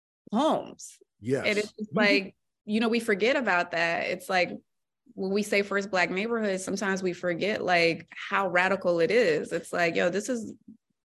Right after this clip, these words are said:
Speaker 1: you know, Beacon Hill is one of the places where the first, uh, freed folks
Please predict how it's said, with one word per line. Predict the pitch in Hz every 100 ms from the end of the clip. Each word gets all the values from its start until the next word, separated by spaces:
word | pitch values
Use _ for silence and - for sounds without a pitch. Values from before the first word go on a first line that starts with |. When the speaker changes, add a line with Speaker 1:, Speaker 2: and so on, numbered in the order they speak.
| _
Speaker 1:
you | - 117
know, | 175 170
Beacon | 165 - 208 208
Hill | 233 233
is | 202 196
one | 190
of |
the | 180 175 170
places | 196 190 196 180
where | 180 175 175 170 -
the | 185
first, | 180 185 185 196 - - _ - - - - _ -
uh, | 170 165 - - -
freed | - 214 208 208
folks | 220 226 220 -